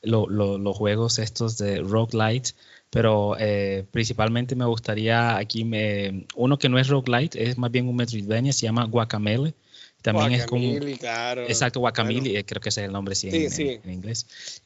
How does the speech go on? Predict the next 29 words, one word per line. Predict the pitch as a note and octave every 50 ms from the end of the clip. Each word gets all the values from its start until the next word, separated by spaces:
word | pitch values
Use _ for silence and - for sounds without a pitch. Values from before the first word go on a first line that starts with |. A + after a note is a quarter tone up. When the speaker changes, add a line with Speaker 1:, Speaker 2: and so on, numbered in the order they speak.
| -
Speaker 1:
Eh, | - A#2+ A#2+ A#2
y | A#2 A#2 A#2 A2+ A2+ A2 A2 G#2 G2+ - -
excelente | A2 A2 A2 - - A2 G#2 G#2 A2 A#2 A#2+
también, | A#2+ A2+ G#2+ G#2+ A2 A2+
exacto. | A2+ G#2+ - A#2 A2 - A2+
Aquí | G#2 -
eres | G#2+ A2+ A#2+
un | B2+ B2+ A#2+
luchador, | B2 B2 A#2+ A#2 A2 A2 A#2 B2
no | A2+ G#2+
eres, | A2 A#2 A2+
no | A2 A2
eres | A2 A#2+ A#2+
un | B2 B2 B2
vampiro | A#2+ B2+ A#2+ A2+ A#2 - A#2+ B2+ B2+ C3+ B2+
ni, | A#2+ A#2 A2+ A2 G#2+ G#2+
ni, | G#2 G#2 G#2 G#2
ni | G#2 G#2 G#2+
un, | G#2+ A2 A2 A2 F#2 F2
ni | G#2 G#2
una, | G#2+ G#2+ A2+ A#2 A#2 A2+ A2+ A2+ A2
ni | G#2+ A2 A2
un | A2+ A#2
caballero, | A2+ - B2 A#2 G#2+ G#2+ G#2+ A2+ A#2+
sino | - - G2+ F#2+
eres | G2 A2+ A#2
un | B2 B2 B2
luchador | B2+ A#2+ - A2 G#2+ G#2+ A2 A2+ A#2+
mexicano. | B2+ A#2+ A#2 A2+ A#2 - G#2+ G#2+ A#2 B2 C3